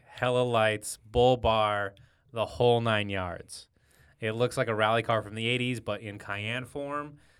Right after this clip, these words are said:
It is tough. I love that it's my little Asian wife's <laughs> car, and she gets in and out of it everywhere.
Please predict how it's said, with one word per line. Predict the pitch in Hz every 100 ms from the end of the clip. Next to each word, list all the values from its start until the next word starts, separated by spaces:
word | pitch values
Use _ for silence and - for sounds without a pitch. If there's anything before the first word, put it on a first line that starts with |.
| _ -
It | 98
is | 90
tough. | - - 123 139 - _ _ _ _ -
I | 101
love | 101 107 110
that | 110
it's | 110 107
my | 110
little | 104 107 110
Asian | 104 104 104
wife's | 101 101 -
<laughs> | - 104
car, | 107 139 147 156
and | 131 -
she | - 127
gets | 147 143
in | 127 117
and | 113
out | 107 120
of |
it | 123
everywhere. | 127 131 139 143